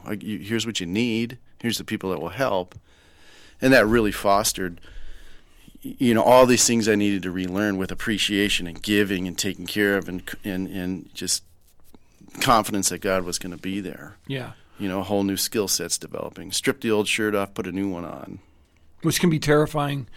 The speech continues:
Speaker 1: Mm.
Speaker 2: God can actually be very scary. Um, he is not afraid to do what he needs to do
Speaker 1: Right.
Speaker 2: to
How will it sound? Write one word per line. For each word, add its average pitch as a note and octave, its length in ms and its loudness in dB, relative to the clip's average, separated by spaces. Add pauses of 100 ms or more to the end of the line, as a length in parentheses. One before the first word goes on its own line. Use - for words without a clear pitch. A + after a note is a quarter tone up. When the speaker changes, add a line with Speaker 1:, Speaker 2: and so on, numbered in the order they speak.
(120)
Speaker 1:
Mm. G#2+ 220 -6
Speaker 2:
God F3 260 8
can F3 120 6
actually D#3+ 380 6
be B2+ 500 0 (400)
very D3+ 260 0
scary. C#3+ 560 -6 (420)
Um, C#3 300 2
he E3 540 0 (220)
is A#2+ 120 -2
not D3+ 160 6
afraid C#3 440 0
to B2 40 -10
do C3+ 160 0
what C3+ 140 0
he B2 80 -4
needs B2+ 280 -6
to B2 80 -10
do B2 440 -2
Speaker 1:
Right. G2+ 260 2 (560)
Speaker 2:
to C3 560 0